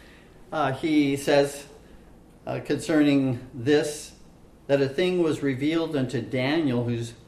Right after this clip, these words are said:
name was called Belteshazzar. This is a more formal way, uh, rather than a personal way, of revealing who the author of this, uh,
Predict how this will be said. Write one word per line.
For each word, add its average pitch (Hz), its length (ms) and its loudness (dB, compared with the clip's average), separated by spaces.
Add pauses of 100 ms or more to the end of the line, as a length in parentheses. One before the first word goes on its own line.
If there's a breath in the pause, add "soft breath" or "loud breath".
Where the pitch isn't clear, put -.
name 135 300 0
was 123 160 -4
called 131 520 2
Belteshazzar. 120 1120 0 (1160 loud breath)
This 233 200 4
is 185 140 0
a 165 60 2
more 147 260 6
formal 139 920 0
way, 120 600 0 (320)
uh, 110 180 -8 (240)
rather 123 300 0
than 110 120 -4
a 101 80 -4
personal 147 720 -2
way, 104 300 0
of 110 220 -2
revealing 117 720 0
who 139 180 0
the 123 180 -2
author 120 560 2
of 107 140 0
this, 110 260 -6 (500 loud breath)
uh, 101 260 -4